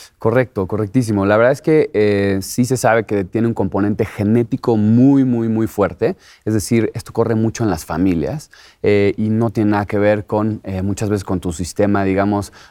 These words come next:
de ejercicio, tu sistema de alimentación, nada que ver. O sea, es algo como que, pues, corre en tus genes y puedes desarrollar a lo largo de la vida. Entonces, pues sí, justo es como,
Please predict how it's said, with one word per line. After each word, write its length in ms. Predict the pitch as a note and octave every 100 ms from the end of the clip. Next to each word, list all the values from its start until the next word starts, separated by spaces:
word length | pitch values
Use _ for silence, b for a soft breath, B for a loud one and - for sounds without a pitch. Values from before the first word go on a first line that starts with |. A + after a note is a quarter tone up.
| B
de 320 | G#2+ G#2 G2
ejercicio, 720 | G2 E2+ - G#2 - G2+ F#2+
tu 240 | F2 F#2+ F2+
sistema 260 | E2 F#2
de 40 | F2
alimentación, 520 | E2+ E2 E2 - G2+
nada 320 | A2+ A#2 A#2+
que 120 | G#2
ver. 100 | E2+
O 40 | E2+
sea, 260 | G2 F#2 -
es 220 | - A2 A#2
algo 200 | A#2 A2
como 240 | F#2+ F2
que, 160 | - D#2+ D#2+ _
pues, 120 | F#2 -
corre 260 | A2 A#2+
en 100 | A#2+
tus 120 | C3+
genes 380 | - D3 G#2+ - -
y 80 | A2+
puedes 280 | - A#2+
desarrollar 580 | A#2 G#2 F#2 F#2 F#2+ G2+ b b b b
a 80 |
lo 100 | F#2+
largo 300 | F#2+ G2 G2
de 80 | G2
la 100 | G2+
vida. 280 | A#2+ G2 E2 B B B
Entonces, 540 | G#2+ G#2+ A#2+ C#3 C3 -
pues 160 | - G#2+
sí, 140 | B2+
justo 560 | G#2+ - B2 - B2+ A#2+
es 180 | A2+ A2+
como, 380 | A#2 A2 F#2